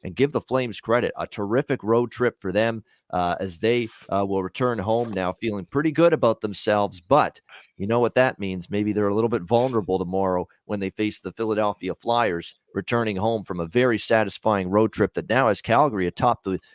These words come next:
West Division, or sorry, the Pacific Division, five one and one, uh, so far, uh, on the year for the Calgary Flames, bolstered, uh, by that outstanding road trip. Uh, other results last night. What else is new? Arizona gets buried.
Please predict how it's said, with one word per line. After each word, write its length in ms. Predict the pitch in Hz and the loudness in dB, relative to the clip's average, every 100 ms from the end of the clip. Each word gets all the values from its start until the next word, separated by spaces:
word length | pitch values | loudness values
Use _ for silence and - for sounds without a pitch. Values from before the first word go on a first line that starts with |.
| _ | _
West 300 | - 131 - | 0 0 0
Division, 540 | 113 92 120 160 78 - _ - | -4 2 2 2 -2 -6 _ -6
or 60 | |
sorry, 240 | 185 147 110 | 0 2 2
the 80 | |
Pacific 440 | - 92 151 - - | 0 -4 -2 -4 -6
Division, 400 | 92 101 87 82 - | -4 -4 -4 -6 0
five 300 | 127 139 117 | 2 2 0
one 220 | 113 127 | -2 -2
and 160 | 107 | -4
one, 300 | 98 127 78 - _ _ - | -4 -4 -6 -12 _ _ -6
uh, 100 | 95 | -6
so 260 | - 113 | -2 -4
far, 380 | 101 110 101 95 - - | -2 -2 -2 -2 -8 -8
uh, 100 | 90 | -6
on 220 | - 113 107 | -4 -4 -4
the 80 | |
year 280 | 98 104 117 | -4 -2 -2
for 140 | 104 87 | -4 -8
the 140 | 87 | -8
Calgary 420 | - 101 98 92 87 | -4 -2 -2 -6 -10
Flames, 300 | 98 92 82 | -8 -8 -8
bolstered, 560 | - 104 123 - 82 82 _ _ | -4 -2 -2 -4 -6 -6 _ _
uh, 100 | 87 | -6
by 160 | 87 95 | -2 0
that 140 | 92 | 0
outstanding 600 | 95 87 - 104 98 92 | 0 -2 -4 -4 -4 -2
road 240 | 90 101 98 | 2 2 0
trip. 320 | 113 107 - _ - _ | 2 2 2 _ -20 _
Uh, 320 | - 107 110 104 _ | 2 4 4 2 _
other 240 | 135 180 156 | 4 4 4
results 420 | 139 156 151 - | 4 4 4 2
last 280 | 143 143 143 | 2 2 2
night. 180 | 143 - | 0 2
What 140 | 135 | 4
else 220 | 131 131 | 4 2
is 140 | 127 120 | -4 -2
new? 200 | 123 123 | 2 4
Arizona 480 | 113 120 117 113 113 | 4 2 0 0 0
gets 180 | 110 - | -2 -2
buried. 500 | 104 104 107 107 | 0 2 2 -2